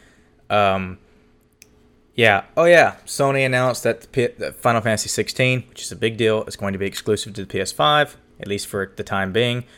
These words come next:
That's cool. Xbox said, "Hey, we got a game that sells better than any Final Fantasy ever has in the history of video games, and that is Elder Scrolls."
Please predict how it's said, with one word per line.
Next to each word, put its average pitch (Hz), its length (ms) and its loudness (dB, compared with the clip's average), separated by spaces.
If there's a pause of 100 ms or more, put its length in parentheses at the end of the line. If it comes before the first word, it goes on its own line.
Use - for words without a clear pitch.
(160)
That's - 220 -2
cool. 131 440 2 (300)
Xbox 135 400 2
said, 123 420 2 (140)
"Hey, 139 160 4
we 156 120 2
got 156 140 2
a 147 60 4
game 127 460 2 (120)
that 117 180 0
sells 117 280 2
better 120 240 2
than 117 280 -4
any 123 220 0
Final 117 320 0
Fantasy 107 560 -2
ever 104 240 -2
has 95 460 -2
in 104 100 -8
the 101 80 -6
history 104 480 -4
of 98 100 -4
video 156 300 2
games, 98 420 -4 (760)
and 113 180 2
that 113 140 4
is 117 160 4
Elder 127 280 4
Scrolls." 107 500 -4